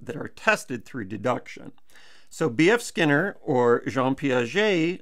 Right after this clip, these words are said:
their theories were developed through induction and then tested through deduction.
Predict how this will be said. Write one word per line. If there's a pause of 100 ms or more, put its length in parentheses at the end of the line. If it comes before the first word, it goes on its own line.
their
theories (100)
were
developed
through
induction (340)
and
then
tested (260)
through
deduction.